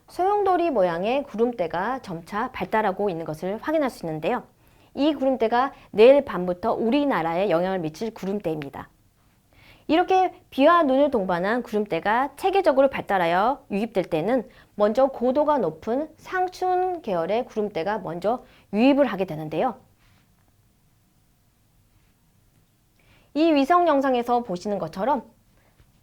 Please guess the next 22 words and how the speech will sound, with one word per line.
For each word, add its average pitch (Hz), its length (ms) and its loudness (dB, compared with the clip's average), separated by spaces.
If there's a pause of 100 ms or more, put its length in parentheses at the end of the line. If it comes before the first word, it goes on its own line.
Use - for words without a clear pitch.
(560)
푸른색 370 540 2
영역의 185 640 -2
상층은 370 560 -4
구름대가 196 500 -4
현재 247 560 -2 (160)
발달을 202 400 0
하고 233 240 0
있고 262 480 -2 (220)
내일 302 240 6
오전부터는 247 880 2
이 285 300 0
푸른색 392 380 0
영역의 220 600 0
상층은 359 540 -4
계열의 240 280 0
구름대가 202 580 -4 (300)
우리나라 254 480 2
쪽으로 196 300 -2
점차 196 480 -8
유입을 240 420 0
할 208 120 -4
것으로 202 380 -6